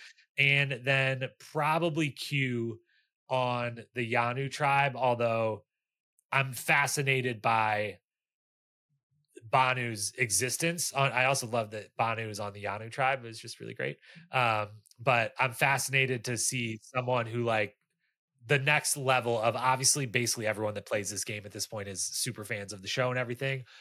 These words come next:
but seeing someone who has that next level of connection to <laughs> the show, um, and has this expressive, uh, of a personality, um, as we see on the next week on, you know,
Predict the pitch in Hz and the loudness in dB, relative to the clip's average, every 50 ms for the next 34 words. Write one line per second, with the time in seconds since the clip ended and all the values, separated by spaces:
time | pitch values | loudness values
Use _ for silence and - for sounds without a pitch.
0 | - _ _ 123 117 131 120 - - - 147 139 139 131 - 147 131 127 120 110 | -20 _ _ 0 0 2 2 2 2 2 2 2 2 2 2 0 0 0 -2 -2
1 | 120 123 117 117 120 - - 120 120 120 120 113 - 127 123 - - - 123 117 | -2 -2 0 0 -2 0 2 4 4 4 4 2 4 2 2 2 0 -2 0 0
2 | 120 - - - 117 113 113 113 107 113 117 117 110 113 113 110 101 - - 117 | 0 0 -2 -4 -2 0 0 0 2 2 0 0 0 0 0 -2 -2 -4 -10 -6
3 | 104 104 104 104 - - 135 131 131 135 135 - - - - - _ - - 160 | -4 -2 -2 -2 -2 -2 -2 -2 -2 -4 -8 -12 -14 -20 -20 -18 _ -4 0 0
4 | 156 156 139 - - - - - - - 190 175 180 175 190 196 190 - - - | 0 0 0 -2 2 2 2 4 6 6 6 6 6 6 4 2 0 -4 -12 -20
5 | - - _ - 139 135 131 127 123 123 120 113 113 - 135 123 117 - 123 123 | -20 -12 _ 2 4 4 6 6 4 2 2 -2 -2 -2 -2 -2 0 2 2 2
6 | 123 120 107 101 95 95 117 117 113 - - - - - - 117 107 - - - | 2 2 0 -4 -6 -2 -2 0 2 2 2 2 0 -2 -4 -4 0 2 2 2
7 | - - 123 120 117 - - 139 135 135 135 127 117 123 - - 123 120 113 110 | 2 2 0 2 2 0 0 0 0 0 0 -2 -4 -8 -8 -4 -2 -2 -2 -2
8 | 110 104 - 120 117 104 104 101 - 120 117 113 - 127 110 107 110 110 117 127 | -4 -4 -2 -2 -2 -2 -4 -8 -6 -6 -4 -2 -2 -2 -2 0 0 0 0 0
9 | 135 151 160 165 165 165 - - - - _ _ - - 123 120 113 107 107 104 | 0 0 0 0 -2 -4 -8 -20 -20 -20 _ _ -4 0 2 2 2 2 0 -2
10 | 101 107 110 113 110 101 104 107 104 - 123 120 113 110 107 107 101 107 104 107 | -4 -4 -2 -2 -2 -2 -2 -2 -2 0 0 0 -2 -2 -4 -4 -4 -2 -2 -2
11 | - - 131 127 123 117 135 131 135 135 131 127 120 107 107 101 98 98 95 | -4 -4 -6 -6 -4 0 0 2 2 2 0 -2 -6 -6 -4 -4 -4 -4 -6